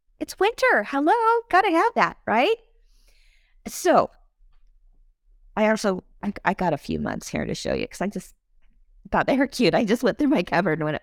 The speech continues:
"Oh yeah, that one's cute too." Look at that. I mean, come on. It just cannot get any cuter,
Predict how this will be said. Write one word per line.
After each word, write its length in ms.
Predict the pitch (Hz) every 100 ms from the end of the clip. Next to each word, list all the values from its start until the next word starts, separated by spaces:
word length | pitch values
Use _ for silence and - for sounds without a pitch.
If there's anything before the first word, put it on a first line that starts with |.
| -
"Oh 140 | 523
yeah, 200 | 381 226
that 160 | 190 233
one's 260 | 240 233
cute 280 | - 247 -
too." 260 | 269 214 131 - - - 349
Look 240 | - 381 427
at 80 | 370
that. 340 | 262 202 - _ _ -
I 100 | 302
mean, 180 | 302 294
come 220 | 339 320
on. 340 | 226 135 131 -
It 160 | - -
just 240 | 311 254
cannot 400 | 226 240 214 185
get 180 | 190 180
any 260 | 160 143 120
cuter, 480 | - 466 320 226